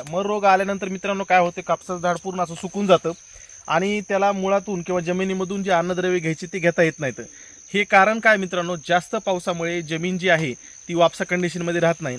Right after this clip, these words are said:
अशा वेळेस मुळांना जमिनीमधून जे अन्नद्रव्य घ्यायचे असते ते घेता येत नाहीत आणि कापसाला मर रोग येतो, पूर्ण झाड सुकून जातं बुडापासून शेंड्यापर्यंत. आणि नंतर जरी तुमच्या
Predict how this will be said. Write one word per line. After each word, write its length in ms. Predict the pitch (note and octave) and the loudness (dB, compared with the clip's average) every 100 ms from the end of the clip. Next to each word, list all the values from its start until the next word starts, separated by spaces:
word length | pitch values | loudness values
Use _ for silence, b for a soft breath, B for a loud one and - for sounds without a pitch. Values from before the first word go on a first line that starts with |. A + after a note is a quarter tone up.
| A#2+ | -6
अशा 280 | C#3+ - F#3+ | -6 -2 0
वेळेस 220 | F#3+ G3+ - - | 2 0 -6 -14
मुळांना 560 | D3 E3+ F#3+ G3 E3 E3+ B B C3 | -4 2 2 2 0 0 B B -6
जमिनीमधून 540 | E3+ F#3 G3 G3 G#3+ | -2 -2 -2 -2 -2
जे 60 | G3+ | 2
अन्नद्रव्य 500 | F3+ F#3 F3+ F3+ F3+ | 2 2 0 0 2
घ्यायचे 240 | E3+ E3 | 2 2
असते 200 | D3+ F3 | -2 -2
ते 140 | D#3+ F#3+ | -8 -2
घेता 240 | F3+ F#3+ | 0 2
येत 100 | E3 | 0
नाहीत 240 | D3 B2 C3 - B B | -2 -8 -8 -14 B B
आणि 160 | D#3 F#3 | -4 0
कापसाला 360 | F3+ E3 G3 F#3 | 0 2 0 0
मर 240 | F3 F#3 | 4 4
रोग 180 | E3+ C#3+ | 4 2
येतो, 200 | C3+ F3 - | -4 -8 -6
पूर्ण 220 | F3 F3+ | -4 -2
झाड 240 | D#3 E3+ | 0 0
सुकून 420 | F3 - F#3+ B3 | 0 -10 -4 0
जातं 260 | G3 E3+ C3 - B - C#3+ | 4 2 2 -10 B -18 -2
बुडापासून 580 | E3+ F#3+ F#3+ - G3+ | 2 2 2 -2 -6
शेंड्यापर्यंत. 640 | G3 F#3+ F#3 E3+ D#3+ C3 B2+ - B B - | -6 -2 0 0 -2 -4 -10 -14 B B -4
आणि 180 | D#3+ F#3+ | 0 0
नंतर 320 | F#3+ F#3 G3+ | -2 -2 -2
जरी 220 | F#3 A3+ | 0 -2
तुमच्या 300 | A3 A3 A3 | -4 -6 -6